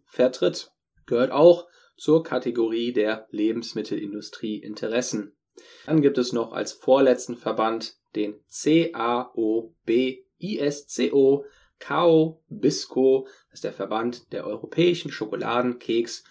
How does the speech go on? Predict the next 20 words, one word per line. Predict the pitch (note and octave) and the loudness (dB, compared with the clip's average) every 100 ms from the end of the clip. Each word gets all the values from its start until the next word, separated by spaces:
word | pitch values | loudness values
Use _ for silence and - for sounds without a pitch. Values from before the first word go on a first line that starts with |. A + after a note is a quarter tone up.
| _ - | _ -8
und | D#3+ - | -8 -8
Süßwarenindustrie. | - D3+ F#3 - A2+ A2+ - - A2 G#2+ G#2+ - B2 A#2+ A#2 - _ _ _ | 2 4 4 -2 -2 -2 -6 -8 -6 -6 -10 -8 -4 -4 -6 -12 _ _ _
Und | A2+ A2 | -8 -8
auch | - | 0
der | G#2+ A2 G#2+ - | 0 0 -4 -8
vertritt | G#2+ - G2+ A2 | -10 -6 -8 -8
natürlich | - A2+ A2 A2+ - | -6 -4 -2 -4 -4
die | A2+ A2+ - _ | -6 -6 -12 _
Interessen | - G#2 G#2 G#2+ - | -14 -8 -8 -6 -2
der | A2 | 0
Lebensmittelindustrie. | A#2+ A2+ A#2 A#2 - A2 G#2+ A2 G2+ G2 F#2+ - - - - _ _ _ _ _ | 2 0 0 -4 -6 -6 -4 -6 -6 -10 -12 -16 -14 -16 -16 _ _ _ _ _
Und | A#2+ | -4
nun | C3 C#3 | -2 -2
gibt | B2+ | -2
es | A#2+ | -2
tatsächlich | - A#2 A#2+ A2+ A2+ G#2+ - | -4 -4 0 0 0 -8 -8
nur | A2 | -4
einen | C3+ F#3 | -2 -2
einzigen | G#2 A#2 A#2+ A#2 A#2 | -4 -4 -2 -4 -4
Verband, | - D#3 B2 A#2+ A#2+ - | -4 -2 0 -2 -4 -8